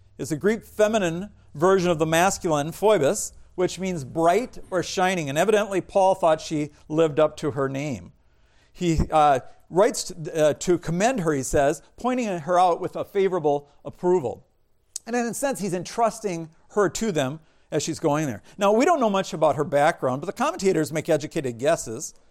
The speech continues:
and I think they're pretty good. One is that she was probably either widowed or unmarried. I say that because she's not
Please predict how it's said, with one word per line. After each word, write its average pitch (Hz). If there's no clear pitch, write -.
and 170
I 175
think 202
they're 202
pretty -
good. 139
One 175
is 175
that 170
she 202
was 170
probably 208
either 214
widowed 180
or 180
unmarried. 160
I -
say -
that 208
because 185
she's 175
not 180